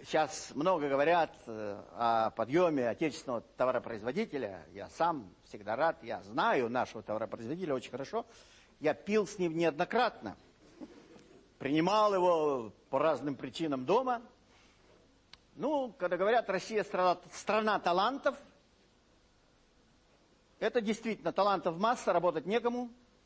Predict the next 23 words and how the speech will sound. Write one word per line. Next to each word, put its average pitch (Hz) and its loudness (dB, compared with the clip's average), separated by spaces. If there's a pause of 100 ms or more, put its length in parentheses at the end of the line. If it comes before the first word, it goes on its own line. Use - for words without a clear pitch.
(420)
Идеи 214 4
у 202 4
нас 185 2
воруют 170 2
все, 277 0
больше 175 0
воровать 156 4
нечего. 262 -4 (1040)
Они 226 2
у 214 2
нас 190 0
идеи, 269 0
мы 240 4
у 240 4
них 233 2
изделия. 135 0 (1040)
Иногда 285 2
всей 240 0
страной 220 2
произведём 185 2
в 180 4
одном 175 2
экземпляре. 254 0